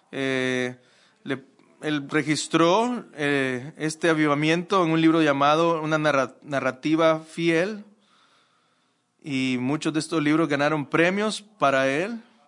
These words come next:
Acerca del avivamiento escribió más y también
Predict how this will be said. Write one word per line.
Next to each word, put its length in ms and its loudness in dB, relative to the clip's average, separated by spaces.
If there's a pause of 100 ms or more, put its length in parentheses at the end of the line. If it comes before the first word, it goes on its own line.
(640)
Acerca 520 0
del 460 0 (180)
avivamiento 580 2
escribió 540 2
más 760 -2 (300)
y 120 -4
también 840 -2